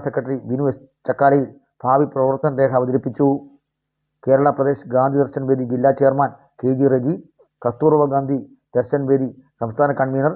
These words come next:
സജി ദേവി, കെ പി ജി ഡി ജില്ലാ ജനറൽ സെക്രട്ടറി ശ്രീദേവി ബാലകൃഷ്ണൻ, ജില്ലാ ട്രഷറർ സോമൻ ജോർജ്, ജില്ലാ വൈസ് ചെയർപേഴ്സൺ അഡ്വക്കേറ്റ് ഷൈനി ജോർജ്, കസ്തൂർബ ദർശൻ വേദി ജില്ലാ ട്രഷറർ ഓമന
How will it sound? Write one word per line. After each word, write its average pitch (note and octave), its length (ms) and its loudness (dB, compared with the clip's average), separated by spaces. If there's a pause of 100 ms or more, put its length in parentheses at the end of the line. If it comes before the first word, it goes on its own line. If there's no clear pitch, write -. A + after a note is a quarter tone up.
(320)
സജി C3 320 2
ദേവി, C3+ 240 0 (1120)
കെ D#3 200 2
പി F3+ 180 0
ജി E3 160 0
ഡി D#3 80 2 (280)
ജില്ലാ D3 280 2
ജനറൽ C#3+ 220 -2
സെക്രട്ടറി C#3 340 -4 (280)
ശ്രീദേവി C3+ 500 0
ബാലകൃഷ്ണൻ, C3 480 2 (580)
ജില്ലാ D3+ 320 2
ട്രഷറർ C#3 400 -8 (100)
സോമൻ C3+ 360 -4
ജോർജ്, C#3+ 260 2 (500)
ജില്ലാ D#3 240 2 (140)
വൈസ് C3 240 -4
ചെയർപേഴ്സൺ C3+ 440 0 (140)
അഡ്വക്കേറ്റ് A#2+ 360 -6
ഷൈനി C3 300 -2
ജോർജ്, C#3+ 260 2 (480)
കസ്തൂർബ C#3+ 500 0
ദർശൻ C#3 320 -4
വേദി C3+ 200 -2 (400)
ജില്ലാ C#3 220 2 (140)
ട്രഷറർ C3 320 -6 (160)
ഓമന C3+ 220 2